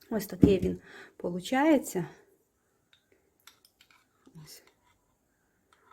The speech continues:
До м'яска, м, смакота.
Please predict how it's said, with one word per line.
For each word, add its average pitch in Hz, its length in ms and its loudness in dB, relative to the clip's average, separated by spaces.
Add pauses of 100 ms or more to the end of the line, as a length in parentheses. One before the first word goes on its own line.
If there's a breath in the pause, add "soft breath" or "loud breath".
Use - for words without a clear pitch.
(1600)
До 190 100 -6
м'яска, 247 520 0
м, 269 1000 2 (120)
смакота. 196 680 -8